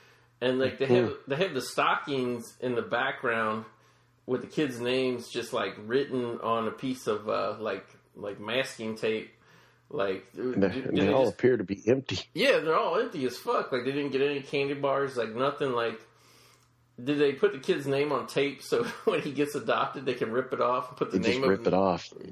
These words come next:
Speaker 2: They recycle 'em.
Speaker 1: <laughs> Yeah.
Speaker 2: Why is Billy wearing green pajamas?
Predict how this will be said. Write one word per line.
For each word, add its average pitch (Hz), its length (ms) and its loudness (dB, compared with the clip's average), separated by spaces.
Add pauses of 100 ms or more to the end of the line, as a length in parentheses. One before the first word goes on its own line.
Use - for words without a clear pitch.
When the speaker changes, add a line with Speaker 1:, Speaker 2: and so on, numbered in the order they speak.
(120)
Speaker 2:
They 82 80 -2
recycle 87 680 0
'em. - 160 -6 (280)
Speaker 1:
<laughs> - 40 -8
Yeah. 147 260 -2 (1700)
Speaker 2:
Why 131 180 4
is 131 80 2
Billy 120 280 4
wearing 95 300 -6
green 101 280 0
pajamas? 87 680 0